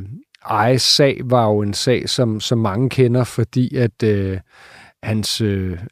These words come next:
modige storesøster, øh, stod meget frem og ligesom talte Ejes sag og forsøgte at få nogen, øh, stillet til regnskab for det her uhyggelige drab. Hun har også skrevet en bog om det, og hun har altså også lavet podcast omkring, øh,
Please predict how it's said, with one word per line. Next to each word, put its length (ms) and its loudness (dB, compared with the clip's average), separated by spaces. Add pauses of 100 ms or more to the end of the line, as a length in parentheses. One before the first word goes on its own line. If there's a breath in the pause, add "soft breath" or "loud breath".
(120)
modige 320 4
storesøster, 1000 4
øh, 280 0
stod 220 0
meget 260 0
frem 280 0
og 100 -2
ligesom 280 0
talte 480 0
Ejes 340 0
sag 280 0
og 60 -4
forsøgte 500 0
at 60 0
få 180 -2
nogen, 340 0
øh, 320 0 (600 loud breath)
stillet 440 2
til 140 -4
regnskab 680 -2
for 220 0
det 200 2
her 120 0
uhyggelige 460 -2
drab. 340 -4 (120)
Hun 160 -2
har 60 -2
også 140 -2
skrevet 300 2
en 200 0
bog 240 4
om 320 -4
det, 160 -2 (600 loud breath)
og 200 -2
hun 180 2
har 560 -2
altså 260 -6
også 260 -2
lavet 240 0
podcast 640 -2
omkring, 500 -6
øh, 420 -4